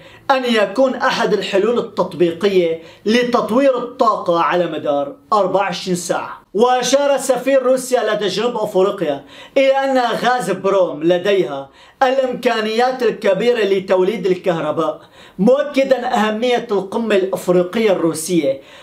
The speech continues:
والتي تعقد بسانت برسبلينك الروسية الشهر المقبل.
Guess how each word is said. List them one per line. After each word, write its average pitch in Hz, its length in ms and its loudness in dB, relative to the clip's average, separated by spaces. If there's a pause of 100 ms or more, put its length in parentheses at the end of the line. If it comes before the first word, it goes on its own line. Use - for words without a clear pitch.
والتي 254 540 2
تعقد 240 640 0
بسانت - 520 -2
برسبلينك 185 680 -2 (120)
الروسية 180 920 0 (260)
الشهر 196 500 0
المقبل. 170 480 -4